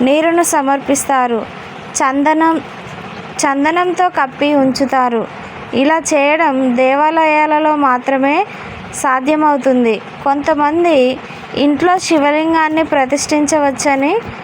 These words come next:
నమ్ముతున్నప్పటికీ కొన్ని నియమాలను పాటించాలి. లేకుంటే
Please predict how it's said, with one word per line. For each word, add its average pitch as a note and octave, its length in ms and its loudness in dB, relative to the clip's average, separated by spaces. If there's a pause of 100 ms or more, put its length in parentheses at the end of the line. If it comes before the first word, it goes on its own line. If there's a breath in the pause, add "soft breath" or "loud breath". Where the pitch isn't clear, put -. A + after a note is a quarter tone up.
(880)
నమ్ముతున్నప్పటికీ D4 1300 0 (1200)
కొన్ని D4+ 280 2
నియమాలను E4 760 2
పాటించాలి. C4+ 920 0 (440)
లేకుంటే C#4+ 840 2